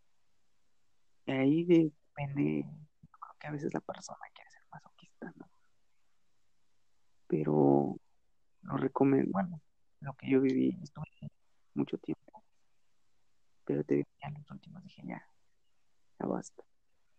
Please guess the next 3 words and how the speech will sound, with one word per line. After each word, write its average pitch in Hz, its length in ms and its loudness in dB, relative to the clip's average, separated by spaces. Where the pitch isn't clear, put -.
Como 139 320 -6
que - 340 -10
eso, 147 720 4